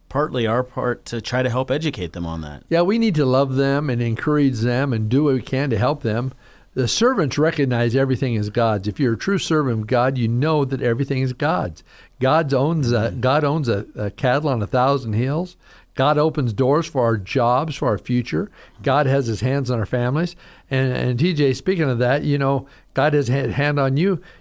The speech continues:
Speaker 2: You lived in Vancouver, Washington most of your li-, all, all your life, except until you moved here. And so the idea of leaving after thirty some years and going to a foreign place, especially Idaho, which I don't think, were you ever in Idaho?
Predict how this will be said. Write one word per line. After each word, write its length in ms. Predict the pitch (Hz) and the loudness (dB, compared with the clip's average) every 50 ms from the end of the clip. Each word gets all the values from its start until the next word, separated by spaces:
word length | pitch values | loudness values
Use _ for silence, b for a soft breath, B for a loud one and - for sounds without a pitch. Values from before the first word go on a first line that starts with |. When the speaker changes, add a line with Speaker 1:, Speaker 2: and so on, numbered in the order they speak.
| B _ | B _
Speaker 2:
You 140 | - 160 175 | -2 0 2
lived 240 | 165 160 151 131 135 | 2 2 2 2 0
in 100 | 135 127 | 0 0
Vancouver, 460 | 139 143 135 117 - 170 151 143 135 | 0 0 -2 0 -2 -2 0 2 2
Washington 640 | 131 151 190 180 - - - 143 127 117 113 113 117 | 2 2 2 0 -2 -4 -4 -2 -2 -2 -2 -4 -4
most 400 | 117 120 123 143 147 139 - - | -4 -2 0 0 0 -2 -4 -6
of 100 | 123 110 | -2 0
your 160 | 117 117 113 | 2 2 2
li-, 100 | 123 131 | 2 0
all, 320 | 131 120 147 185 220 247 | 2 2 2 2 2 2
all 180 | 202 180 240 302 | 2 2 2 2
your 200 | 285 269 139 107 | 2 2 2 2
life, 300 | 104 95 107 131 151 - | 2 2 2 0 0 -2
except 380 | 147 - - - - 156 - | -4 -6 -4 -4 -6 -6 -4
until 220 | 135 120 - 147 139 | -6 -6 -2 0 0
you 120 | 139 139 | 2 2
moved 260 | 139 151 160 160 - | 2 0 0 -2 0
here. 200 | - 190 233 254 | -2 0 0 0
And 160 | 180 139 117 - | 0 0 -2 -2
so 340 | - 147 139 131 117 B B B B B B B B B | 0 2 2 2 0 B B B B B B B B B
the 80 | _ 151 | _ 0
idea 380 | 147 156 151 139 185 208 196 160 | 2 2 2 2 2 2 2 2
of 180 | 131 107 - - _ _ _ - | 0 -2 -8 -14 _ _ _ -4
leaving 560 | 135 135 147 170 196 208 175 165 147 135 131 | -2 0 2 2 2 2 2 0 0 2 0
after 340 | 131 127 - - 127 113 98 | 0 0 -2 -2 -2 -2 -2
thirty 380 | - - 170 170 170 151 135 | -4 -2 -2 0 2 0 0
some 280 | - - 165 151 143 131 | 0 0 0 0 2 2
years 520 | 135 151 180 175 156 139 123 104 - - b b b b b b b b | 2 2 2 2 2 0 0 -2 -6 -12 b b b b b b b b
and 300 | - 156 127 123 120 120 | -4 -2 -2 0 0 0
going 220 | 120 139 156 160 - | 0 0 0 0 2
to 120 | 151 135 | 0 0
a 60 | 120 | 0
foreign 400 | - - - 165 170 160 143 120 | -2 -2 0 2 2 2 2 0
place, 380 | - - 170 170 160 139 - - | 0 0 0 0 0 0 -2 -4
especially 360 | 127 - 190 202 - - 143 | -4 -2 -2 -2 0 0 0
Idaho, 340 | 123 143 190 214 160 135 127 | 2 2 2 2 2 2 2
which 200 | 127 120 - 151 | 2 0 0 0
I 120 | 147 160 | 0 0
don't 160 | 180 170 127 | 0 0 -2
think, 160 | - 165 156 143 | -4 -6 -6 -6
were 300 | 120 104 139 143 147 151 | -4 -2 0 0 2 2
you 140 | 170 190 190 | 2 2 0
ever 280 | 170 143 135 147 156 | 0 0 0 0 0
in 80 | 160 151 | 0 0
Idaho? 460 | 151 147 151 139 143 160 165 202 214 | 0 0 0 0 0 0 -2 -4 -8